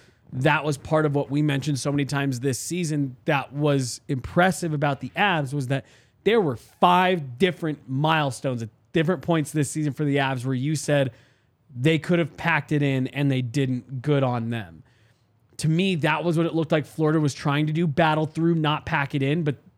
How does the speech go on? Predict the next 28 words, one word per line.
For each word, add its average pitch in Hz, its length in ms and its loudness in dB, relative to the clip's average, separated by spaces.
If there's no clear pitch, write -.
once 165 460 0
they 180 140 0
kind 160 200 -2
of 147 100 -2
went 147 180 0
over 180 280 4
that 156 260 2
tipping 139 340 -4
point, 135 300 -6
no 151 240 4
one 165 200 2
could 147 160 -2
recover. 131 540 0
The 123 100 -2
mental 147 440 2
side 135 340 -2
of 127 80 -4
it 127 120 -6
kind 135 200 -4
of 123 80 -6
fell 131 220 -4
apart. 127 440 -2
And 170 120 4
then 170 120 4
you 170 80 4
mentioned 175 420 2
Adin 147 260 2
Hill. 135 500 2